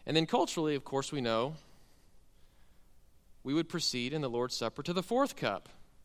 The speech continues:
the cup of God's protection. God says, "I will take you as my own people.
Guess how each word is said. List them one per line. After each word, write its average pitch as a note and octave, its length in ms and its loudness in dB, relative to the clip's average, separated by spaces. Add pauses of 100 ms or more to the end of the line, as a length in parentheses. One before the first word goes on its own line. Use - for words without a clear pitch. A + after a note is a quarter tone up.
(460)
the C3+ 80 -8
cup - 260 -2
of C#3+ 140 -6
God's C3+ 260 4
protection. D#3 680 0 (2500)
God D3 200 8
says, D3+ 240 2
"I G3+ 220 10
will A#3 180 6
take A3 400 2
you A3+ 180 0
as F#3+ 260 0
my F#3+ 240 2
own F#3 340 0
people. F#3 540 -4